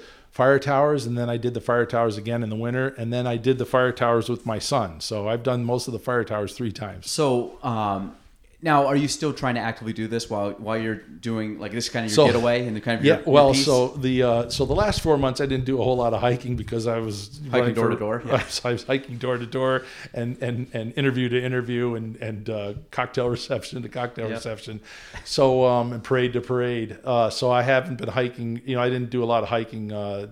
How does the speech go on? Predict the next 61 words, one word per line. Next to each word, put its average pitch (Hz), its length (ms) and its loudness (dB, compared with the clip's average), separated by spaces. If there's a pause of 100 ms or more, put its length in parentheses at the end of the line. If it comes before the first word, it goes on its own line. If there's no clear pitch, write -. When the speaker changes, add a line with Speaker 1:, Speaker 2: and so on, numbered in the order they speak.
Speaker 1:
this 113 400 -6
year. 110 320 -4 (380)
And, 131 200 -2
and 135 180 0
I'm 123 120 0
feeling 123 480 0
it 104 140 -12
now. 113 220 -2
You 117 100 -4
know, 117 120 -2
I 117 40 2
was 113 100 -4
like, 120 140 -8
"I 139 40 -10
gotta 151 200 -4
get 123 160 -4
back 123 200 0
in 120 80 -8
shape," 120 400 -6
you 123 60 -8
know, 117 240 -4
and, 113 200 -8
uh, 107 260 -2
so 135 240 0
I'm, 139 180 2 (180)
I'm 143 120 -2
gonna 139 120 2
try 143 200 2
to, 135 200 4
you 135 120 -4
know, 123 200 -2 (360)
do 131 160 0
that 127 180 4
again. 120 380 -2
And, 110 340 -6
uh, 107 160 -2 (340)
you 277 80 -8
know, 233 60 0
I 196 120 2
mean, 185 120 0
I 185 80 4
just 240 220 -2
enjoy 147 240 2
being 120 200 -2
outside, 101 540 -6
you 101 80 -10
know, 113 160 -2
I - 20 0
mean, 123 200 -2
it's 123 180 -6
great. 151 360 -2 (380)
I 156 120 0
tell 233 200 0
you, 185 140 2
you 147 140 0
know, 147 160 4
but 139 200 -2
politically, 110 760 -2 (240)
it 147 180 -2
gives 214 240 -4
me 170 300 -2